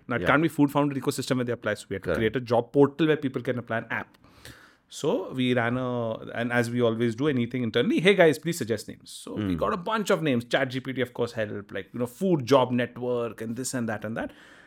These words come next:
Speaker 1: And I got a very weird, I mean, and this is one of the choices, uh, where I said, "Hey, you know what? Give me a weird name."
Speaker 2: Yeah.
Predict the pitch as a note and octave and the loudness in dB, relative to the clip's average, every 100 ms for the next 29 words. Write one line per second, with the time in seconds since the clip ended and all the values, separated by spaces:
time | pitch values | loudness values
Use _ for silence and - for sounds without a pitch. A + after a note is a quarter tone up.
0 | _ - D#3 F#4 G4+ _ _ _ _ _ | _ -4 -2 -2 -6 _ _ _ _ _
1 | C3+ E3 F#3+ F3+ G3 E3+ D3+ F#3+ D3+ D3 | 2 2 6 4 4 2 0 0 0 2
2 | C3 B2+ - C3+ C3 C#3 D3 D#3 F3+ C3 | 4 4 2 0 0 2 4 4 4 2
3 | B2+ C#3+ A2 G#2+ - A2+ G2 G#2 B2 B2 | 2 0 -4 -8 -12 -6 -2 2 6 6
4 | D3 C3+ C3+ A#2+ B2+ B2 A#2+ C3 C3+ B2 | 4 4 2 2 2 2 2 4 4 6
5 | B2 A#2+ A2 G2 E2 E2 F2+ F2+ | 6 6 4 -4 -8 -10 -4 -4